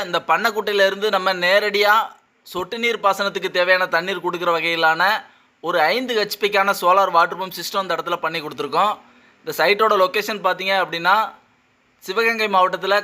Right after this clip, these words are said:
காளையார் கோவில், காளையார் கோவில் to கல்லல் போகக்கூடியதான ரோடு, சிலையா ஊரணி அப்படின்றதான கிராமத்துல தான் இந்த ப்ராஜெக்டை பண்ணி கொடுத்துருக்கோம். இங்க முழுசுமே பார்த்தீங்கன்னா, ட்ரிப் இரிகேஷன் அடிப்படையில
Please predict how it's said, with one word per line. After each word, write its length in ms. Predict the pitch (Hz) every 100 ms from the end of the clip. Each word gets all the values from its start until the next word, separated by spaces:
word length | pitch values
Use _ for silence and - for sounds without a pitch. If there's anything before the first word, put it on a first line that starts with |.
| 185
காளையார் 380 | 175 208 214 190
கோவில், 280 | 185 190 202 - - _ _ 147
காளையார் 340 | 185 220 214 214
கோவில் 180 | 208 185 214
to 60 | 214 175
கல்லல் 300 | 180 220 208 190
போகக்கூடியதான 560 | 185 175 180 180 180 165
ரோடு, 240 | 160 165 196 196 - _ _ _ _ -
சிலையா 300 | 185 226 233 208
ஊரணி 260 | 202 208 214 -
அப்படின்றதான 560 | 160 175 175 180 196 202 160
கிராமத்துல 460 | 165 202 196 190 190
தான் 100 | 185
இந்த 100 | 165 156
ப்ராஜெக்டை 340 | 165 175 175 151
பண்ணி 140 | 156 147
கொடுத்துருக்கோம். 460 | 143 143 165 196 196 _ _ _ _ _ 170
இங்க 120 | 180 175
முழுசுமே 380 | 202 214 233 233 185
பார்த்தீங்கன்னா, 400 | 180 185 196 220 220 - _ _ _ _ _ _ _ _ _ _ _ _ _ _
ட்ரிப் 220 | 190 202 247
இரிகேஷன் 360 | 240 220 214 190
அடிப்படையில 460 | 180 190 185 185